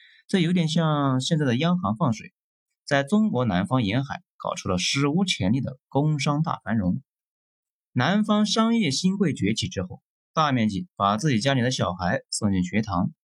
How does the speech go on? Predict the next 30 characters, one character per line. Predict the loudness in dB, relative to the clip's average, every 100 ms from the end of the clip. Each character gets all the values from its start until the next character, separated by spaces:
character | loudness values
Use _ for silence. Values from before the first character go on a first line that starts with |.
| _ _ _ _ -2
大 | 0 2
家 | 0
一 | 0 0
定 | 0
要 | 0
有 |
个 | -2
常 | -2 -2 -2
识， | -2 -12 _ _ _ _ _ _ _ _ -2
古 | 0 2
代 | 0 -2 -6 _ _ -4
进 | 0
入 | 0 0
朝 | 0 0 2
廷 | 0 -2
的 | -6 -4
一 | 0 2
般 | 0 0
叫 | 0 0 -2 -6 _
庶 | -2 0 0
族 | 0 -2 -2
寒 | 0 0
门， | 2 0 -4 _ _ _ _
或 | -2 0
者 | 0
是 | 0 -2
简 | 0 0 0
称 | 0 0 -2 -8 -6
“寒 | 0
门” | 0 -2